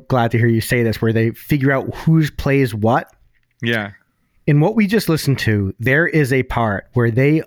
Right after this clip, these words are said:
Speaker 1: all execute that perfectly.
Speaker 2: Yeah, I think I know
Speaker 1: Keyboard,
Speaker 2: what you're talking
Speaker 1: the
Speaker 2: about, yeah.
Speaker 1: guitar, and the sax. And
Speaker 2: Yeah.
Speaker 1: it comes in, Jerry plays a little lick,
Speaker 2: Yep.
Speaker 1: and then just drops out and lets the keyboard, it, it is just,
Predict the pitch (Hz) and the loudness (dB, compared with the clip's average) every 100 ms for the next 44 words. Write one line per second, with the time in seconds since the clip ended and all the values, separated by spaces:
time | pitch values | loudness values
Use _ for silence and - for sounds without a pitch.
0 | - 143 151 175 202 190 - - 151 - | -2 0 2 2 2 -2 -10 -4 -4 -4
1 | 151 - 135 120 117 107 - _ _ _ | -8 -2 -2 0 0 -2 -4 _ _ _
2 | - - 160 - 123 - 92 - _ - | -6 -2 -2 -2 -4 -6 -10 -12 _ -6
3 | 120 101 185 220 - 117 113 110 104 101 | -2 0 2 0 0 -4 -8 -8 -4 -4
4 | - - 170 165 160 - - - 165 175 | -2 0 2 2 0 -8 -16 -4 -2 0
5 | 190 - 127 113 95 - - _ - 127 | -2 -2 0 0 -2 -6 -10 _ -4 -2
6 | 113 135 196 180 175 135 143 147 196 196 | 0 0 0 2 0 0 0 2 0 0
7 | 202 196 180 143 156 185 202 202 - - | 0 2 0 0 0 2 2 0 -4 -14
8 | - - 113 113 151 147 143 135 147 - | -14 -10 -6 -4 0 0 2 0 -2 -6
9 | - - 151 - 220 196 196 143 139 147 | -6 -2 -2 -2 0 0 0 -2 0 0
10 | - - - 185 185 202 208 175 185 185 | -2 -8 -2 0 0 0 -2 -2 0 0
11 | - 170 160 - 156 - | 2 2 2 0 -2 -2